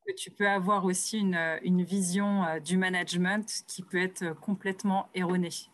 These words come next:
dans le sens où, euh, c'est, euh, aujourd'hui, les, les compétences, euh, sur certains postes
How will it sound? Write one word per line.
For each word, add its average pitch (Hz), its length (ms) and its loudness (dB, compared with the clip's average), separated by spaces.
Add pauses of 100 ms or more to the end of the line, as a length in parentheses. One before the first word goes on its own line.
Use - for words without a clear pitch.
dans 175 100 -4
le 160 60 -6
sens 196 460 -2
où, 180 160 0
euh, 151 280 0 (1040)
c'est, 175 400 0
euh, 156 300 -2 (800)
aujourd'hui, 185 540 2
les, 165 380 0
les 170 180 0
compétences, 202 880 -2 (260)
euh, 147 240 -6
sur - 300 -2
certains 202 420 0
postes 190 500 0